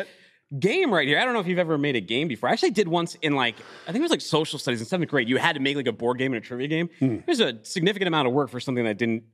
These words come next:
Speaker 2: work well or play at all. But he's got his little OK Boomer trivia game here, also up to an expansion pack.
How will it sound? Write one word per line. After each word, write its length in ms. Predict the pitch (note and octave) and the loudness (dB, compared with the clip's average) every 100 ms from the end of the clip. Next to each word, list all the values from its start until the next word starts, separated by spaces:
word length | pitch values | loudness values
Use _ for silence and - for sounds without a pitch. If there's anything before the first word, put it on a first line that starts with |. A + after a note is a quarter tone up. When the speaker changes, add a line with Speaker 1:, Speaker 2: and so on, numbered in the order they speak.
| - | -6
Speaker 2:
work 220 | A2+ G#2 | -4 -2
well 160 | A2 G2 | -2 -2
or 100 | G#2 | -4
play 200 | - G2 | -6 -2
at 80 | F3 | 0
all. 180 | A#3 - | -2 -6
But 100 | - | -10
he's 180 | C#3+ | -8
got 140 | C#3+ B2+ | -6 -6
his 100 | G#2+ | -4
little 160 | G#2+ - | -4 0
OK 360 | F3+ G#3 G3 | 0 2 0
Boomer 440 | D#3 D#3+ D3+ C#3+ C#3 | 2 2 4 2 0
trivia 400 | - F3+ F3 D#3 | -2 0 2 0
game 260 | D3 C3+ | 0 0
here, 200 | C#3 A#3 D#3+ | -2 -2 0
also 300 | E3+ F3 F#3 | 0 2 0
up 180 | D3+ - | -2 -4
to 100 | D3 | -6
an 80 | |
expansion 720 | A#2 - - D#3 F3 C4 F#3+ C3 | -4 -8 -4 0 0 0 0 -2
pack. 420 | - G#2+ B2 - | 0 2 2 -2